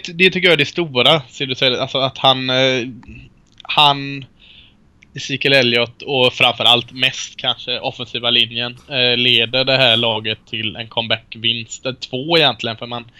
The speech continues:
man tror han gör det först och sen gör Ben Roethlisberger den här härliga fake-spiken och passar över till en,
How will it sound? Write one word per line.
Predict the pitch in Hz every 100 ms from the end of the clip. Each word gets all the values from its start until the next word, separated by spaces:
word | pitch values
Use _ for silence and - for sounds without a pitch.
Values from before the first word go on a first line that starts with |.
| - - -
man | 123
tror | 131 123
han | 139
gör | 151 127
det | 120
först | 131 - -
och | 123
sen | 131 131
gör | 131 123 - - -
Ben | 135 131
Roethlisberger | 127 123 113 127
den | 123 123
här | 113
härliga | 127 113 107
fake-spiken | - 135 127 - - - 117 104 104 - 127 127
och | 131 135 135
passar | 139 - 135
över | 127 113 113
till | - 117 117 117 113
en, | 117 113